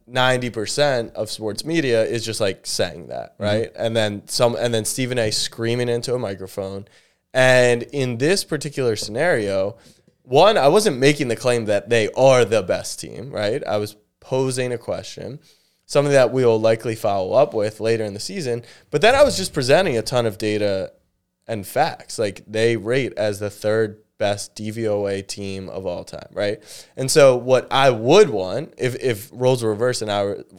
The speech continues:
Speaker 1: I was the audience, I would appreciate someone who takes a s-, not even necessarily a stance, who proposes, like, a controversial or an ulterior opinion on something or ulterior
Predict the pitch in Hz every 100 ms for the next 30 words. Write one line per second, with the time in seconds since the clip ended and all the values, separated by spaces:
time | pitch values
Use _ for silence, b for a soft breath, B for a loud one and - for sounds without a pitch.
0 | - 120 120 107 110 107 - 110 151 131
1 | 98 101 - b b b b b _ _
2 | 120 131 120 143 160 160 180 170 160 151
3 | 131 113 - 123 120 - - - - 107
4 | - - - _ 165 202 196 - 185 160
5 | 147 143 151 120 101 - 175 135 76 -
6 | B B B - 175 185 - 170 202 220
7 | 233 208 185 - - 147 131 117 139 131
8 | 139 120 113 113 - 117 - 135 135 127
9 | 127 120 - 143 143 - - 131 117 113
10 | 110 - 107 110 98 87 82 - 87 92
11 | 110 135 147 147 139 135 156 160 151 143
12 | 123